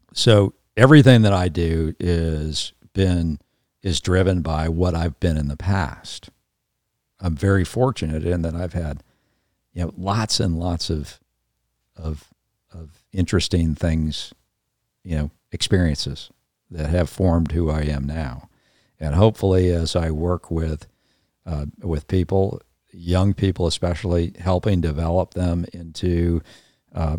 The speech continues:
what they can be, because that's what's most important to me. It's, it, working in these, in these companies and organizations. It's, it's really about how good are the people, the young people around you, because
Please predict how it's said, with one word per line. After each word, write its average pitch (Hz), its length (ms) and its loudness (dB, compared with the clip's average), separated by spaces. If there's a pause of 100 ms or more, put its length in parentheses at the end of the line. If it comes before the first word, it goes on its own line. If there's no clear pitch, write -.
what 92 300 0
they 90 200 0
can 85 200 -2
be, 80 240 0
because 85 360 -2
that's 85 260 -4
what's 87 320 -4
most 82 320 -2
important 78 540 -4
to - 80 -6
me. 78 380 -8
It's, - 300 -14
it, 80 300 -4
working 92 380 2
in 85 200 2
these, 85 440 -6
in 87 180 0
these 82 200 -2
companies 85 600 0
and 78 140 0
organizations. 85 840 -2
It's, 78 280 -6
it's - 240 -8 (120)
really 104 340 4
about 82 400 0 (460)
how 107 240 4
good 101 200 4
are 95 80 2
the 82 140 0
people, 98 420 -2
the 82 140 0
young 90 300 2
people 92 280 0
around 87 380 -2
you, 107 140 -2
because 87 520 -2